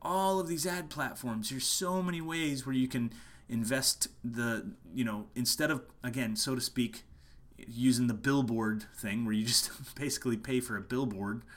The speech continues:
online, you know, um, you're actually directing people somewhere and you're actually tracking your, their purchases. So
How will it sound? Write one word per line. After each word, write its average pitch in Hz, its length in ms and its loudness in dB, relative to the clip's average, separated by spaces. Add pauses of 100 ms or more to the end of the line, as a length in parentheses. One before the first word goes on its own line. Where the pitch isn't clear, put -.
(320)
online, 117 580 2 (140)
you 98 100 -8
know, 104 240 -4 (560)
um, 98 480 -4 (200)
you're 156 160 -2
actually 156 240 -2
directing 139 480 0
people 104 300 -6
somewhere 101 340 -4
and 131 200 -2
you're 127 100 0
actually 123 220 -4
tracking 120 460 -4
your, 104 140 -4
their 104 180 -10
purchases. - 540 -8
So 104 260 -4